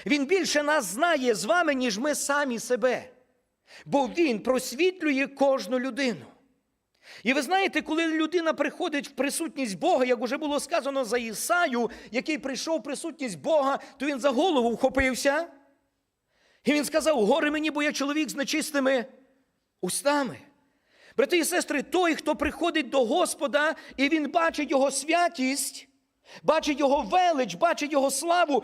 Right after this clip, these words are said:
і одночасно бачить свою гріховність. Люди твердошиї, люди релігійно набожні, вони як тоді, так і сьогодні кажуть: «А я не є грішний.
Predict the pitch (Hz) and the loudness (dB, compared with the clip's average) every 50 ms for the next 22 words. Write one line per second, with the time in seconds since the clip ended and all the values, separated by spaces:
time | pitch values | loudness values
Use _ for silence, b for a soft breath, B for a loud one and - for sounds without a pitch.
0 | B B 214 262 277 285 285 294 302 - - - 339 349 339 - - - 285 269 | B B -2 0 0 0 -2 -4 -6 -6 -2 0 0 0 0 -2 -6 -2 0 0
1 | 254 208 170 202 294 320 330 320 359 359 359 - - 349 302 247 277 277 254 254 | 0 2 2 2 2 2 2 2 0 -2 -2 -2 -4 -4 -2 0 0 0 0 0
2 | 320 311 - - 381 349 311 330 330 269 247 220 196 170 143 - - - - - | -2 -4 -2 0 2 2 2 2 -2 -4 -4 -4 -4 -4 -6 -10 -14 -16 -18 -20
3 | - _ _ _ _ _ _ _ _ _ _ _ _ _ _ _ _ _ _ _ | -20 _ _ _ _ _ _ _ _ _ _ _ _ _ _ _ _ _ _ _
4 | _ - _ _ _ _ - 170 226 285 285 247 240 - - 233 214 196 180 208 | _ -20 _ _ _ _ -4 -4 -2 -2 -2 -4 -6 -4 -2 -2 -2 0 -2 -4
5 | 190 - - 254 262 240 185 143 117 - - _ _ b b b b b b b | -6 -6 -8 -8 -8 -8 -8 -10 -12 -14 -18 _ _ b b b b b b b
6 | 147 196 233 294 285 - 233 214 214 208 214 175 220 254 226 208 202 202 208 254 | -4 -2 -2 -2 -2 -2 -2 -2 -2 -6 -6 -6 -6 -6 -4 -4 -4 -4 -4 -6
7 | 294 294 240 190 151 120 135 135 113 87 - _ _ _ b b b b b b | -6 -6 -6 -8 -8 -8 -12 -14 -16 -18 -20 _ _ _ b b b b b b
8 | b b 151 165 220 226 247 240 208 226 220 226 - 214 202 202 247 220 254 220 | b b -2 -2 0 0 0 -2 -2 -2 -4 -4 -8 -10 -10 -10 -6 -6 -6 -6
9 | 190 202 - - 202 196 196 185 185 185 - 202 185 170 175 185 - _ - 156 | -6 -10 -10 -6 -6 -6 -6 -6 -8 -10 -6 -4 -4 -4 -6 -10 -10 _ -2 0
10 | 151 151 147 147 139 143 156 165 196 220 226 226 208 185 185 185 185 160 185 196 | 2 2 0 -2 -2 -4 -4 -4 -4 -4 -8 -8 -8 -6 -6 -6 -6 -8 -10 -12
11 | 165 156 - - - 160 165 170 165 | -12 -12 -14 -14 -16 -16 -16 -18 -18